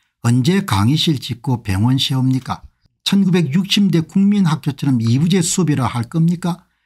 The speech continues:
말도 안 되는 이천 명 정원으로 의대 교육을 망치로 작정했습니까? 윤 대통령께서는 이 책임을 어떻게 지려고 하십니까? 정말 대책이 없습니다. 여러분들 이렇게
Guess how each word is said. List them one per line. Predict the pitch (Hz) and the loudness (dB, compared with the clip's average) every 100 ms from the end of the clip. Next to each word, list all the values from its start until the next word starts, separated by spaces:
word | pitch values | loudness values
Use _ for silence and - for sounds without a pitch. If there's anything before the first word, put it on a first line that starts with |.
| _ _ - | _ _ -4
말도 | 117 127 151 202 | 0 2 2 2
안 | 180 | 2
되는 | 175 180 | 2 2
이천 | 127 131 - 202 | 2 0 0 2
명 | 196 175 151 | 2 2 0
정원으로 | 113 127 143 151 139 | 0 0 2 0 0
의대 | 139 139 185 | 0 0 2
교육을 | 180 185 156 | 2 2 2
망치로 | 147 196 - 156 135 | 2 0 0 -2 0
작정했습니까? | 156 160 175 175 165 - 151 156 165 165 _ _ - | -4 -2 0 0 0 -2 -2 -2 -4 -6 _ _ -2
윤 | 156 196 | 0 2
대통령께서는 | 202 196 180 160 160 156 160 147 | 2 2 2 2 2 0 0 0
이 | 156 170 | 2 0
책임을 | 170 185 180 175 | 0 0 2 2
어떻게 | 110 - 160 202 | 0 -2 -2 0
지려고 | - 190 170 | 0 0 2
하십니까? | 170 165 175 165 165 113 - _ _ - | 0 0 0 0 0 -6 -8 _ _ -4
정말 | 113 117 151 - | 0 2 0 0
대책이 | 110 104 175 180 | -2 0 0 0
없습니다. | 127 - 170 135 101 - _ _ _ 151 | -2 -2 -2 -2 -6 -12 _ _ _ -2
여러분들 | 165 156 156 170 | 0 0 0 0
이렇게 | 190 208 - 147 143 160 92 | 0 0 -2 -2 0 0 -2